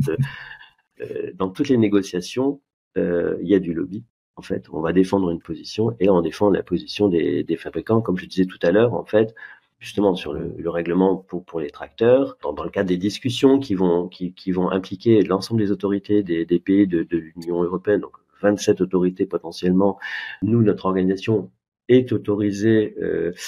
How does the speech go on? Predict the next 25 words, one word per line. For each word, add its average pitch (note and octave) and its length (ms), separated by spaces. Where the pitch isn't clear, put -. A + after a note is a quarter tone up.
à G2 80
participer. A#2 720
Donc, F#2 360
on, F#2+ 100
on, F#2 280
il G2+ 140
va G2+ 100
y G2 80
avoir B2 220
un A2 60
rapport G2+ 280
de F2+ 80
force A#2 240
qui G2+ 140
va F#2 100
s'établir F#2 720
sur, C3+ 680
euh, F#2 480
les, F#2 180
les F2+ 140
sujets B2 640
à, E2 340
à, F2+ 220
à F#2 60
couvrir A2 720